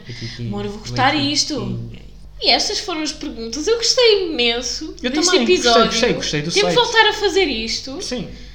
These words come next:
Speaker 2: Daqui a, tipo,
Speaker 1: Um ano.
Speaker 2: Não, quando voltamos a fazer uma viagem, fazemos outro destes.
Speaker 1: Ou seja, um ano.
Speaker 2: <laughs> Um ano ou mais. Porque agora
Speaker 1: É poupar
Speaker 2: queremos
Speaker 1: dinheiro.
Speaker 2: mesmo arranjar emprego. Eu talvez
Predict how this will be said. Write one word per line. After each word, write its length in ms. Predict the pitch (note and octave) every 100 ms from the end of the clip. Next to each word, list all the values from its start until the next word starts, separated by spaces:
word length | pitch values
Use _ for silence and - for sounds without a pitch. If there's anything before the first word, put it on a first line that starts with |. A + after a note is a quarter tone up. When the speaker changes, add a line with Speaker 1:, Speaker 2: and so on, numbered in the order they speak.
| -
Speaker 2:
Daqui 200 | C4+ C#4
a, 20 | D#4+
tipo, 240 | C4+ - - - - - - - - -
Speaker 1:
Um 100 | D#3+
ano. 240 | C3 A#2 - -
Speaker 2:
Não, 200 | - B3
quando 140 | B3 F4
voltamos 320 | A#4 C5 B4
a 40 | A4
fazer 140 | G#4
uma 140 | G4+ G4+
viagem, 600 | C4 C#4 A3 A3 G#3 -
fazemos 400 | - F#4 D#4 E4
outro 240 | F4 - C4
destes. 340 | B3+ G3 D#3
Speaker 1:
Ou 60 | E3+
seja, 340 | E3 D3 B2+
um 120 | D3+
ano. 180 | E3 B2+ D#4 - -
Speaker 2:
<laughs> 200 | G#4+ G4
Um 80 | F#4
ano 240 | D#4 C4 C4+
ou 60 |
mais. 500 | C4+ G#3 F3+ F#3 - - - - -
Porque 180 | C4 A#3+
agora 340 | A#3 A#3+ A#3+
Speaker 1:
É 540 | C4 C#4 - - - -
poupar 240 | E3 D#3+
Speaker 2:
queremos 180 | D3+ D#3+
Speaker 1:
dinheiro. 160 | D3+ A#3 -
Speaker 2:
mesmo 160 | - - - -
arranjar 400 | A3+ A#3 A3+ A3
emprego. 600 | A3 A3 G#3 G#3 A#3 B3+ - - - -
Eu 100 | G#3
talvez 640 | A3+ A#3 A#3 B3+ C4 -